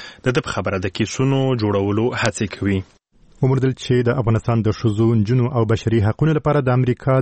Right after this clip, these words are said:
Speaker 2: ځانګړې استازې رینا امري له طالبانو د دوو ښځینه فعالانو د خوشي کېدو غوښتنه وکړه. په همدې حال کې د ملګرو ملتونو مرستندوی ماموریت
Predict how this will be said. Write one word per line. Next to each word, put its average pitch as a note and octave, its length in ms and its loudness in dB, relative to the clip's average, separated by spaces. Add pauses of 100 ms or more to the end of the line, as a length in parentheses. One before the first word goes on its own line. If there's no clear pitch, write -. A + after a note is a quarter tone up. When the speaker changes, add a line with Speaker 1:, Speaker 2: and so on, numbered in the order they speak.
Speaker 2:
ځانګړې A#2 360 2 (100)
استازې A2 520 0
رینا A2 240 4 (100)
امري A2+ 280 2
له E3+ 100 -2
طالبانو C#3 480 2
د A#2+ 140 0
دوو C3+ 240 2
ښځینه A2 420 2
فعالانو C#3 440 2 (500)
د B2 100 0
خوشي - 320 -2
کېدو A2 240 0 (240)
غوښتنه A2+ 400 0
وکړه. G2+ 200 -2 (140)
په D3 140 2
همدې D3+ 240 2
حال D3 100 -2
کې C3+ 160 0
د B2+ 140 2
ملګرو B2 340 0
ملتونو A#2 380 0
مرستندوی A#2 540 2
ماموریت G#2 460 0